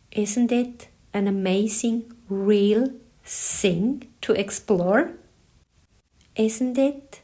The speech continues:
a fantastic opportunity to get to know yourself better? I'd highly encourage you to explore the world of intuition. It was about a year ago. My daughter loves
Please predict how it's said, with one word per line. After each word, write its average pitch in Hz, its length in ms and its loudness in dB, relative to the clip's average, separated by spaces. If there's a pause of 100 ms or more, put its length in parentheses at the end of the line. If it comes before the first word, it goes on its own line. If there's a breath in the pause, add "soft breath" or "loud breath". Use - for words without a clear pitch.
(140)
a 208 80 -4
fantastic 202 960 -6
opportunity 202 1160 -6 (160)
to 190 280 -8
get 190 340 -2
to 214 140 -2
know 196 280 0
yourself 196 960 -4 (140)
better? 190 500 0 (840)
I'd 196 280 -2
highly 214 760 2
encourage 202 840 -4
you 208 340 -2 (120)
to 202 120 -6
explore 185 1040 -2 (160)
the 185 140 -2
world 180 440 0
of 190 200 -6
intuition. - 1160 -6 (640)
It 220 160 -8
was 214 200 -4
about 190 380 -4
a 196 40 -4
year 190 340 -2
ago. 196 500 -4
My 202 440 -4
daughter 202 720 0
loves 196 720 -2